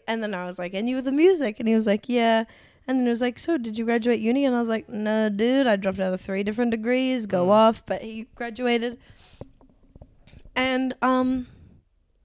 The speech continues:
Speaker 1: th-, I'd forgotten what the <laughs> point of this story was, but I think it just, <laughs> I think it was just like, that was interesting, seeing someone and being like, "Yeah, this is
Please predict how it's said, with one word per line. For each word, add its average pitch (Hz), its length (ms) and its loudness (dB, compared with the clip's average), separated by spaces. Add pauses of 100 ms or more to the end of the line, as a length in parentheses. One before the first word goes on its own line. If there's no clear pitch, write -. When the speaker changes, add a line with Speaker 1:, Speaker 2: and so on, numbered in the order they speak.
(1120)
Speaker 1:
th-, 214 220 -6 (100)
I'd 453 200 8 (120)
forgotten 294 760 4
what 262 240 4
the 349 100 6
<laughs> 285 120 4
point 311 340 2
of 233 160 -2
this 226 180 -2
story 202 340 -2
was, 208 360 0
but 554 420 8
I 370 160 10
think 381 280 6
it 427 200 6 (140)
just, 427 300 4 (1160)
<laughs> - 20 -4
I 403 2000 4
think 415 220 6
it 381 120 6
was 320 220 6
just 277 320 4
like, 233 280 2 (500)
that 233 180 2
was 349 160 0
interesting, 240 640 -2
seeing 226 320 -2
someone 220 680 0 (720)
and 214 100 -2
being 202 180 -2
like, 196 220 -2
"Yeah, 196 260 2
this 196 160 -6
is 202 220 -6